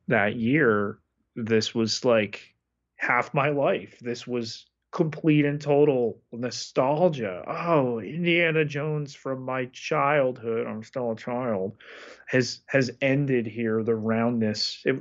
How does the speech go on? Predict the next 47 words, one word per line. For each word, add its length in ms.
it 60
was 180
like 360
going 320
through 220
Return 400
of 60
the 80
Jedi 680
again. 640
And 120
of 100
course, 300
there's 400
the, 320
what 140
we 120
now 220
know 280
is 140
the 80
recency 600
bias, 680
like, 280
oh, 260
the, 200
the 120
latest 360
one 160
that 100
comes 280
out 280
is, 320
you 80
know, 160
great 460
when 200
you're 200
a 80
kid, 400
and 140
then 340
you're 160
able 200
to 60
look 280
back 300